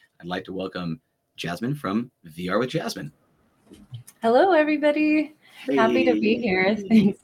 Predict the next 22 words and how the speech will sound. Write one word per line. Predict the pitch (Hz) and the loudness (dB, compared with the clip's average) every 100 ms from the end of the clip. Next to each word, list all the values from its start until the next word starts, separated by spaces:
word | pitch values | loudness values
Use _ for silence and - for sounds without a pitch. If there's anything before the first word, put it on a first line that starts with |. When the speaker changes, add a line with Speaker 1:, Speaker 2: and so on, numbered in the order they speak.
| - | -8
Speaker 2:
Dylan. | 180 185 214 220 - _ - - - - | -2 2 2 -2 -14 _ -20 -20 -18 -2
Speaker 1:
Yeah, | 139 185 | -2 0
yeah, | 175 185 | 0 0
stoked | - 143 - | 2 2 2
to | 160 | 0
be | 165 | 0
here. | 185 95 - - - - - | 0 0 -4 -18 -20 -16 2
Um, | 117 120 117 | 4 6 4
it | 113 | 2
was, | 127 | 0
it | - | 0
was | 135 | -2
great | 123 156 | 2 0
to | 156 | 0
connect, | 131 131 - - - - 120 | -2 -2 -4 -10 -16 -10 0
uh, | 120 | 2
with | 127 127 | 2 -2
you. | 131 | -4
We | 120 127 | -2 0
met | 127 131 - | 2 0 0
at | 107 104 | -4 -4
the | 113 110 104 98 95 | -2 0 0 -2 -6